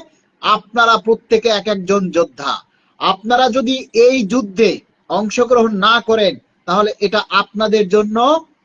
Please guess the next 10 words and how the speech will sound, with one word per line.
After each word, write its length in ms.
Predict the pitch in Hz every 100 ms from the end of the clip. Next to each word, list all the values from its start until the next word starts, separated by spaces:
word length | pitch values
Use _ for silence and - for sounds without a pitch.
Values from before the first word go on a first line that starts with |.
| _
অনেক 380 | - 208 220 208
ক্ষতির 320 | - 196 202
কারণ 400 | 185 180 180 160
হয়ে 140 | 156 156
দাঁড়াবে। 360 | 139 127 110 101 _ _ -
কারণ 420 | 196 220 254 269 _ _ -
আপনারা 560 | 180 202 - 247 262
যদি 280 | 247 247 254
না 160 | 220 233
আসেন, 520 | 240 226 226 220 269